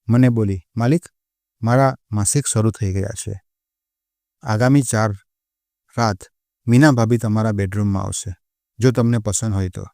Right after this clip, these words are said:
પાંચમી રાત્રે નિશા એકલી આવી. તેને જણાવ્યું કે મીના ચાર દિવસ પછી આવશે. તેનો માસિક શરૂ થઈ ગયો છે. મેં તેને જણાવ્યું, "નિશા, મને તને પ્રેમ કરવામાં જ મજા આવે છે.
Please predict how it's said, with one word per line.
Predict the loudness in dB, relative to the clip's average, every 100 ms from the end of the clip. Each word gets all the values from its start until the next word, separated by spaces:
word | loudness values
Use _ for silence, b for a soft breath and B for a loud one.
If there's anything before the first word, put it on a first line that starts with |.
| _ _ _ _ _ _ _
પાંચમી | -2 -2 2 4
રાત્રે | 4 2 0 0 0
નિશા | 0 2 0
એકલી | 0 -2 -4
આવી. | -4 -8 -14 _ _ _ _
તેને | -2 0
જણાવ્યું | 0 0 2 2 0
કે | -4 -10 -12 b b _
મીના | 6 6 4
ચાર | 2 2
દિવસ | 4 2 0
પછી | -6 -8 -8
આવશે. | -8 -10 -12 -16 _ _ _ _ _ _ _ 0
તેનો | 4 6
માસિક | 4 2 -2 -4 _ _ _ -4
શરૂ | -2 -2
થઈ | -4 -8
ગયો | -6 -12
છે. | -14 -16 -18 _ _ _ _ _ _
મેં | 2 4
તેને | 4 4
જણાવ્યું, | 4 2 2 0 -2 -4
"નિશા, | -4 -2 -4 -8 _ _ _ _ _ 0
મને | 2 2
તને | 2 2 0
પ્રેમ | -2 -2 0 2
કરવામાં | 0 0 2 2 0
જ | -2
મજા | -4 -4
આવે | -6 -8
છે. | -12 -14